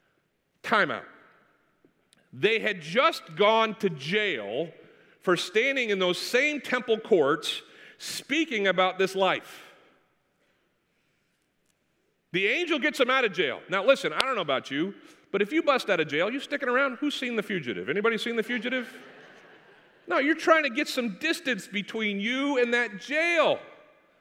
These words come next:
Whether it was a miraculous deliverance or not, you're now not only a heretic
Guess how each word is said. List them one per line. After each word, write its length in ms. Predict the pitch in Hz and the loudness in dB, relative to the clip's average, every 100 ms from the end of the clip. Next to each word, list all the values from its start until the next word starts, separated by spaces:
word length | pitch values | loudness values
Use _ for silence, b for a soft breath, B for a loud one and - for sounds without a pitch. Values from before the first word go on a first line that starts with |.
| _ | _
Whether 260 | - 277 247 | 2 4 4
it 80 | 208 | 4
was 120 | 196 | 2
a 120 | 190 | 2
miraculous 680 | 196 202 247 285 262 247 226 | 4 6 6 4 2 0 2
deliverance 520 | 208 214 226 226 208 | 0 2 2 0 0
or 80 | 196 | 2
not, 320 | 262 269 247 - B B B | 4 4 2 -6 B B B
you're 200 | 156 302 | 2 4
now 240 | 302 214 214 | 4 2 4
not 240 | 254 320 | 4 4
only 420 | 233 170 160 202 | 4 0 0 -2
a 260 | 220 135 156 | -4 -4 -2
heretic 720 | - 277 220 151 131 160 | 2 4 4 2 -4 -4